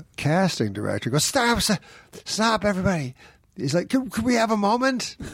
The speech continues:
Norm and I, could we have a moment in the hall?" And they're like, "Yeah, sure, have a moment." So he goes, "Norm." So we get out in the hall. He goes,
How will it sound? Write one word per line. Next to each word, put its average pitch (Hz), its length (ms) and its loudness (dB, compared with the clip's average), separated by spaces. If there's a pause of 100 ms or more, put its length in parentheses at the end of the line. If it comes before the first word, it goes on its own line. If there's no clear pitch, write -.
Norm 208 300 2
and 226 80 2
I, 233 100 4
could 202 100 -2
we 233 80 4
have 233 80 2
a 214 60 -4
moment 226 380 2
in 190 100 0
the 165 80 4
hall?" 208 380 4
And 185 100 0
they're 143 80 0
like, 135 160 -2
"Yeah, 180 280 -2
sure, 165 280 -4
have 156 140 -2
a 165 80 -2
moment." 151 340 -2 (340)
So - 140 -10
he 120 80 -4
goes, 120 160 -4
"Norm." 247 340 4 (300)
So - 160 0
we 131 80 4
get 156 120 2
out 185 80 2
in 147 40 2
the 120 80 0
hall. 156 140 0
He 160 40 2
goes, 117 200 -6